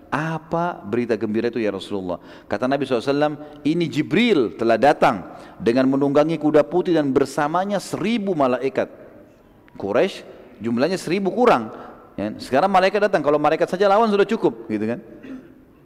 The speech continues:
Belum pernah teman-teman sekalian, kata ahli sejarah, malaikat terlibat dalam peperangan kecuali perang Badar. Ini pendapat yang paling kuat. Peperangan yang lainnya,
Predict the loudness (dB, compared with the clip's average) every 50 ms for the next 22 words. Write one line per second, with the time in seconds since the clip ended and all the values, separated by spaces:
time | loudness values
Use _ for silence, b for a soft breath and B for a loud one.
0 | -20 -20 -20 -20 B B B B B B B B B B B -4 0 2 6 6
1 | 6 6 4 4 2 2 2 4 2 2 2 2 0 0 0 0 0 0 0 0
2 | -2 -2 0 0 0 0 0 0 0 2 0 0 -2 -2 2 4 4 4 4 2
3 | -2 -2 0 2 4 4 4 4 2 0 -2 0 0 -2 0 -2 -4 -4 -2 -2
4 | 0 0 2 2 0 0 0 -2 -4 -2 0 0 0 2 2 0 0 0 -2 -2
5 | 0 2 0 2 0 0 0 0 2 2 2 2 2 0 -2 -2 -2 -2 0 0
6 | 2 2 2 0 -2 -2 -2 -2 -2 -2 -2 -2 -2 -2 -2 -2 -6 -14 -20 -14
7 | -8 -6 -4 -2 0 0 2 2 2 0 0 0 0 2 2 2 2 2 0 0
8 | 0 -2